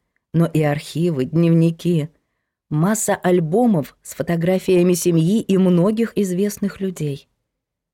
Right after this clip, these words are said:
Я просто не знаю, как ещё отблагодарить вас за вашу доброту к Валентине». «К себе это в квартиру Валентины?»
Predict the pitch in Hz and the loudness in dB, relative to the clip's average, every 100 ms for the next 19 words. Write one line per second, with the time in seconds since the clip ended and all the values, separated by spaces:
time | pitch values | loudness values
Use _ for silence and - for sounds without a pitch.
0 | - 175 175 180 - 190 185 190 180 175 | -4 -2 0 -2 0 2 2 2 2 0
1 | 180 170 190 180 - 185 160 - 160 170 | 0 -2 -2 -2 -2 -2 -2 -4 0 2
2 | 175 165 170 180 185 151 147 147 - 170 | 2 2 0 0 -2 -4 -6 -6 -6 -4
3 | 170 170 175 170 165 165 165 165 180 - | -2 -2 -2 -2 0 0 0 -2 -6 -2
4 | 165 165 160 - 131 123 127 139 _ _ | -2 0 -2 -8 -10 -8 -10 -12 _ _
5 | _ _ _ _ _ _ _ _ _ _ | _ _ _ _ _ _ _ _ _ _
6 | - 160 151 170 170 175 _ _ _ _ | -6 -4 0 2 2 -2 _ _ _ _
7 | _ 170 165 160 - 170 165 175 165 160 | _ -4 -2 -4 -2 -2 0 0 2 2
8 | 151 156 160 160 269 190 156 | 2 2 0 2 2 2 -2